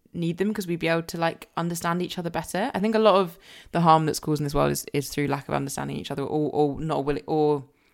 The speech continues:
lack of trust and will-, or not, or not willingness to trust each other.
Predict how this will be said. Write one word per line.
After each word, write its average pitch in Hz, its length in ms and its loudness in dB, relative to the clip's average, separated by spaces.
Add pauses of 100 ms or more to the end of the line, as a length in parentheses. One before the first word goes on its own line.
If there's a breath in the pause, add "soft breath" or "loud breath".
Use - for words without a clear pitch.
lack 151 180 -4
of 139 80 -10
trust 156 320 -4
and 147 120 -6
will-, 143 120 -6
or 147 80 -4
not, 143 160 -2
or 147 140 -4
not 147 160 -4
willingness 139 320 -4
to 143 100 -10
trust - 240 -12
each 139 160 -12
other. 143 220 -10